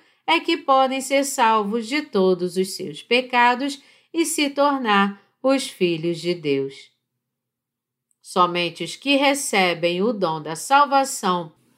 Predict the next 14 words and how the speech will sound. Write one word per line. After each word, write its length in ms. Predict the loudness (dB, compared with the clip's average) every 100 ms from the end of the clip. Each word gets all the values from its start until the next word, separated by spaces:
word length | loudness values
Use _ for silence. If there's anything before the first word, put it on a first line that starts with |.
| _
dado 400 | 0 6 6 4 -2
pelo 260 | -2 -2
Senhor 500 | -2 -2 -2 0 -2
Jesus 800 | 0 2 2 0 0 2 2 -2 -14 _
é 140 | 0 2
que 160 | 2
podem 480 | 4 4 4 2 -2
desfrutar 720 | -2 -2 -4 -6 2 6 6
de 200 | 4 -8
todas 640 | -16 _ 2 4 4 2 2
as 180 | 2 2
bênçãos 640 | 0 0 -2 -4 -4 0
de 160 | 0
Deus. 540 | 2 0 0 -2 -6